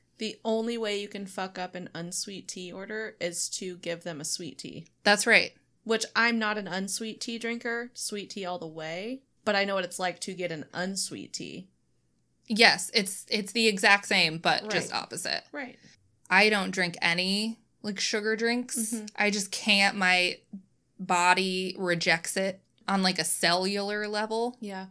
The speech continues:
Speaker 2: So,
Speaker 1: I wish mine would.
Speaker 2: like,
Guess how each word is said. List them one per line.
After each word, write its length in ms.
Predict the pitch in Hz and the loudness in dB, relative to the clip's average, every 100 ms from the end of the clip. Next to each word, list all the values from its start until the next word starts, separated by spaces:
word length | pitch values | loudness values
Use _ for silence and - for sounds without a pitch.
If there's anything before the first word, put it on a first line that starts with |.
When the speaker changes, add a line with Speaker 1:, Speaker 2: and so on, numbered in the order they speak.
| _ - | _ -14
Speaker 2:
So, 560 | - 175 170 165 170 _ - - | -2 0 2 0 -4 _ -20 -14
Speaker 1:
I 120 | 202 196 | -10 -8
wish 200 | 190 185 | -10 -10
mine 200 | 180 180 | -12 -12
would. 260 | 175 180 190 _ _ _ | -12 -12 -14 _ _ _
Speaker 2:
like, 480 | 208 190 175 - - | 0 2 2 -4 -16